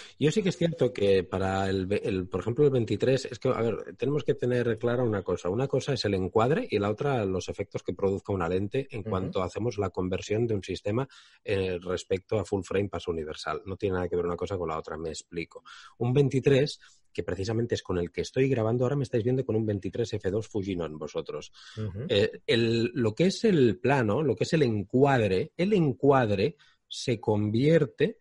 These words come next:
Speaker 1: en un treinta y cinco milímetros por este factor de multiplicación de uno coma cinco versus full frame. Pero solamente el encuadre, nada más. ¿Qué quiere decir? Que la construcción de este objetivo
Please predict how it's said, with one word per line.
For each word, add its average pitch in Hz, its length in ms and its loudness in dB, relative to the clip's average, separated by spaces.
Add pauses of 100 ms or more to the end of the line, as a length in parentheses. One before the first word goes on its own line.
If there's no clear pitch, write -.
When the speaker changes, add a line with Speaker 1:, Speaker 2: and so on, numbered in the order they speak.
(180)
Speaker 1:
en 117 160 0
un 127 160 0
treinta 127 380 0
y 104 80 0
cinco 110 340 -2
milímetros 92 540 -2
por 92 140 -2
este 92 160 -4
factor 101 300 -2
de 107 100 -2
multiplicación 117 600 -2
de 131 60 2
uno 101 180 2
coma 110 220 -2
cinco 151 400 -4
versus 110 500 -4
full 90 300 -4
frame. - 340 -12 (340)
Pero 139 160 2
solamente 196 420 4
el 180 60 4
encuadre, 123 520 0
nada 147 220 0
más. - 260 -2 (380)
¿Qué 160 100 -2
quiere 196 160 4
decir? 139 260 4
Que - 80 -6
la 92 100 0
construcción 101 520 -2
de 262 60 0
este - 120 -2
objetivo 117 480 0